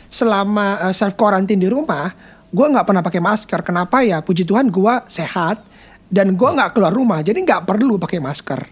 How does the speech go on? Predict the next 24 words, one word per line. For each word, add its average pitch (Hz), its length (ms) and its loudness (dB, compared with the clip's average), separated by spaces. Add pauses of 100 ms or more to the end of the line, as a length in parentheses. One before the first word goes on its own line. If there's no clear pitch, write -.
(160)
gitu 170 180 -2
loh. 165 100 0
Jadi 220 240 0
ngapain 208 380 0
gua 190 320 0
harus - 140 -10
nimbun 185 340 0
masker? 185 500 -4 (360)
Ya, 226 240 0
ya 233 140 2
gua 269 300 0
ada 196 400 2
stok - 560 -6
sedikit, 175 380 -4
cuman 233 240 -2
bukan 196 240 -2
berarti 165 400 -4 (320)
gua 254 260 2
juga 170 260 -4
harus 170 100 -8
nimbun, 185 360 2
"Wih, 220 200 -2
ntar 196 200 -6
gua 220 140 -6